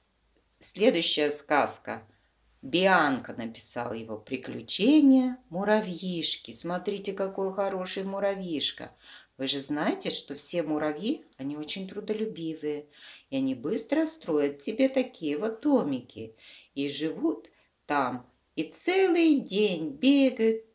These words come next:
таскают туда маленькие прутики, листики, и все это кушают и строят себе дальше домик.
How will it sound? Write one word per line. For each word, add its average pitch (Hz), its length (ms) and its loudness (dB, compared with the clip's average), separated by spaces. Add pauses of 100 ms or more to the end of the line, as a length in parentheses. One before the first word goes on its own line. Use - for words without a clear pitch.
таскают 302 520 2
туда 147 260 0
маленькие 147 500 -2
прутики, 294 760 4
листики, 269 1000 4 (320)
и 180 80 -8
все 294 280 0
это 311 460 2 (540)
кушают 277 680 4
и 285 500 2 (1160)
строят 165 720 2
себе 151 260 0
дальше 180 720 2
домик. 131 720 -2